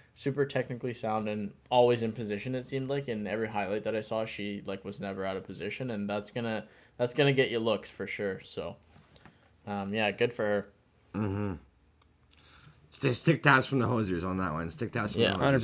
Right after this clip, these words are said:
Speaker 3: percent.
Speaker 2: sure. Uh, what else do we got for outside news? That was a
Speaker 3: Oh,
Speaker 2: bit
Speaker 3: we
Speaker 2: more,
Speaker 3: got,
Speaker 2: right?
Speaker 3: uh, the news that Seth Jones will be testing the U F A market. Uh, he's a U F A
Speaker 2: Ugh.
Speaker 3: not this offseason,
Speaker 1: Yikes.
Speaker 3: but the following offseason.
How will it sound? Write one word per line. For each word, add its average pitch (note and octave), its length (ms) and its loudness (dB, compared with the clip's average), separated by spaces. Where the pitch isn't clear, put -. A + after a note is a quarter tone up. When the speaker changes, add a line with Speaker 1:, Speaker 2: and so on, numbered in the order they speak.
Speaker 3:
percent. G2 120 0
Speaker 2:
sure. E2+ 220 -2
Uh, F#2+ 420 4
what C#3+ 100 10
else E3 160 8
do F#3 80 8
we E3 60 10
got C3 80 6
for B2 100 4
outside G2+ 340 4
news? F2 360 -2
That D2+ 100 -10
was - 80 -4
a - 20 4
Speaker 3:
Oh, F3+ 60 10
Speaker 2:
bit D3 80 10
Speaker 3:
we A#2+ 80 6
Speaker 2:
more, C#3 100 8
Speaker 3:
got, C#3+ 100 8
Speaker 2:
right? D#3 160 2
Speaker 3:
uh, B2+ 520 8
the C#3+ 160 4
news D3+ 420 6
that C3+ 340 4
Seth D#3+ 260 2
Jones D3+ 400 4
will C3+ 60 0
be B2+ 160 2
testing C#3+ 420 0
the C3 100 4
U C3 140 8
F C3 120 2
A C#3 100 8
market. C3+ 580 2
Uh, C3 60 2
he's A#2+ 240 4
a B2+ 60 4
U C#3 160 4
F A#2+ 160 4
A C3 160 8
Speaker 2:
Ugh. B2 60 6
Speaker 3:
not C3+ 280 8
this D3 200 8
offseason, A#2 420 6
Speaker 1:
Yikes. - 20 4
Speaker 3:
but A2 140 4
the A2+ 80 2
following B2 400 6
offseason. C#3 560 4